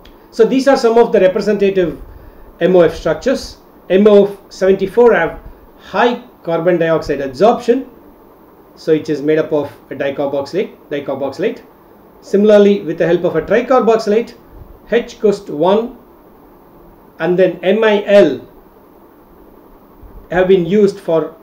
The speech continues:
high catalytic activity for Friedel-Crafts benzoylation. Some more, you can see with the help of benzene dicarboxylic acid, M O F five is constructed.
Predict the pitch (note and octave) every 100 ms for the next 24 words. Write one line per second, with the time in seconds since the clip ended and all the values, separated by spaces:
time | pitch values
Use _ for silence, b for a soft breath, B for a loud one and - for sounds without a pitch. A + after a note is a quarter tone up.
0 | _ - - - - - A3+ - F#3 E3+
1 | F3 E3+ E3+ D3+ D3+ D3+ D#3 D#3 - -
2 | D3+ D#3 D3 F3 E3+ E3+ - D#3 - C#3+
3 | D3 D3+ C#3+ C3+ C3 - G#2+ - - -
4 | - - - - - - - - - -
5 | - - - - - - - - - B3
6 | B3+ G#3 C#4 - F#3 F#3+ F#3 A3+ G3+ G3
7 | F3+ F#3+ G3 - E3 E3 F3+ D3+ D3 -
8 | A3 G#3+ G#3+ G#3+ G#3 A3 - - F3 G3+
9 | F#3+ - - G3 G#3 D#3 - - _ _
10 | - C3 D3 C#3 - D#3+ B3+ C4+